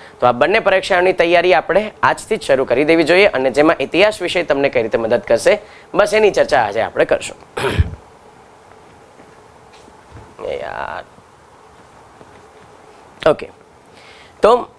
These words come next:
જેમ આપ સૌને ખબર જ હશે કે આપણી જે જી પી એસ સીની પરીક્ષા હોય છે એની અંદર ત્રણ અલગ અલગ સ્ટેજ હોય છે.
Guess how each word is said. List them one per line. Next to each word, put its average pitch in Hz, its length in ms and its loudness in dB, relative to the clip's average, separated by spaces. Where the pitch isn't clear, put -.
જેમ 175 300 2
આપ 170 180 0
સૌને 196 280 4
ખબર 185 320 2
જ 139 80 -2
હશે 131 240 -2
કે 185 100 4
આપણી 196 420 2
જે 196 220 2
જી 139 200 -2
પી 214 140 2
એસ 214 140 2
સીની 214 180 2
પરીક્ષા 156 440 0
હોય 101 160 -4
છે - 280 -12
એની 180 240 4
અંદર 107 260 -2
ત્રણ 220 240 4
અલગ 180 240 2
અલગ 185 160 2
સ્ટેજ 175 380 2
હોય 175 120 8
છે. 208 160 -6